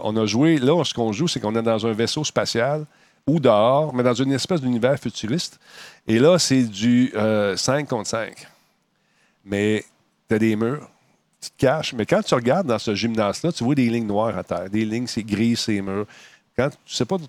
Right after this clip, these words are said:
t'embarques dans une espèce de pièce, toute barbariolée. Mais quand tu mets tes lunettes, selon ce qu'ils ont décidé de projeter dans tes lunettes, ces lignes-là, ça devient des murs,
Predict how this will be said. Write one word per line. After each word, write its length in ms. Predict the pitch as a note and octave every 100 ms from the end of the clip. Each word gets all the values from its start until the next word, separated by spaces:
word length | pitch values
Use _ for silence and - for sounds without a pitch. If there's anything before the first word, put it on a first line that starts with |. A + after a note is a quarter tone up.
| _
t'embarques 420 | - A2 D#3 F3+
dans 300 | B2 A2 G2+
une 180 | F#2 A2+
espèce 300 | C#3 - D#3+
de 140 | G#2+ A2+
pièce, 640 | - A#2 A2+ A#2 - -
toute 160 | - E3+
barbariolée. 920 | B2+ A#2+ A#2 G#2 C3 B2 A#2 G2+ C3+ - - -
Mais 80 | E2
quand 220 | E2 G#3
tu 180 | B3 -
mets 160 | B2 F3
tes 140 | -
lunettes, 420 | G#2+ F#2 G2 C3 -
selon 420 | - B2 C3 G3+
ce 60 | -
qu'ils 100 | A#2+
ont 40 |
décidé 480 | B2 - A2+ G#2+ D#3+
de 120 | G#2+
projeter 520 | - A#2 - - D3 - - - _
dans 180 | A#2+ D#3
tes 120 | C3
lunettes, 320 | A2 G2+ C#3+
ces 140 | - A#2+
lignes-là, 320 | B2+ B2 D#3+
ça 100 | C3+
devient 300 | G#2 G2 G#2
des 160 | G2+ F2+
murs, 260 | G#2 B2+